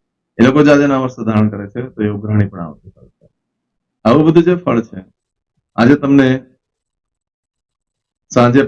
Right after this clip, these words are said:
પાંચ ને ત્રીસ મિનિટથી લઈ આવતીકાલે રાત્રે આઠ ને ત્રીસ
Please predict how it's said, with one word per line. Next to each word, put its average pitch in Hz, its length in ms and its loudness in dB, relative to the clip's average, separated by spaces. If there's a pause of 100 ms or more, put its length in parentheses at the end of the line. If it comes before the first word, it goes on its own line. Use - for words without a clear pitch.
પાંચ 131 260 0
ને 147 120 -10
ત્રીસ 147 320 -2
મિનિટથી 127 380 -4
લઈ 131 120 -4 (180)
આવતીકાલે 135 480 2 (300)
રાત્રે 110 340 -2 (320)
આઠ 120 240 -4
ને 117 60 2 (100)
ત્રીસ 131 200 -6